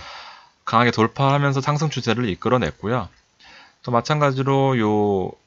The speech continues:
박스권 장세에서 이 일목의 하단을 뚫고, 얇은 구름대를 뚫고 하단을 뚫고 올라가면서 또 상승 추세를 한 번 더 이끌어냈어요. 이제 그러면서, 음,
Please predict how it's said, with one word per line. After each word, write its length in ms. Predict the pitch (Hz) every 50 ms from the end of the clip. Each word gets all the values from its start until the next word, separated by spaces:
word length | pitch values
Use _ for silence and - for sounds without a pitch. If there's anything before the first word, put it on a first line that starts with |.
| _ - - _ _
박스권 520 | 131 135 - - 120 - - 135 127 123
장세에서 800 | 113 104 98 101 98 101 101 95 90 87 - - 139 151 170 175 - _ _ _ _ _ _ _ _ _ _ _ _ _ _ _ _ _ _ _ - - - - - _ _ _ _ _ _ _ _ _ _ _ _
이 440 | 113 107 107 104 98 90 85 82 - _ _ _ _ _ _ _ _ _ _ _ _ _ _ _ _ _ _ _
일목의 440 | 123 127 131 139 139 139 131 139 135
하단을 540 | 139 165 156 170 160 156 147 147 143 139 135
뚫고, 480 | 180 185 180 - - 104 98 98 101
얇은 340 | 92 90 101 113 131 160 151
구름대를 440 | 131 127 127 123 - 123 117 113 117
뚫고 280 | 147 156 156 - 156
하단을 480 | 143 147 151 151 151 151 147 143 139 135
뚫고 240 | - 156 151 - 127
올라가면서 760 | 110 104 107 110 107 113 110 107 104 107 - 147 156 156 156
또 80 | - 151
상승 260 | 131 156 160 - 170
추세를 280 | 143 143 131 131 117 123
한 100 | 131 135
번 120 | 139 131
더 60 | 117
이끌어냈어요. 680 | 92 82 - - 107 104 98 76 73 - - - 78 80 82 - - - _ -
이제 120 | 90 87
그러면서, 600 | - 92 92 95 95 90 85 - 127 135 151 151 - _ _ _ _ _ _ _ _ _ _ _ _ _ _ -
음, 180 | 85 85 85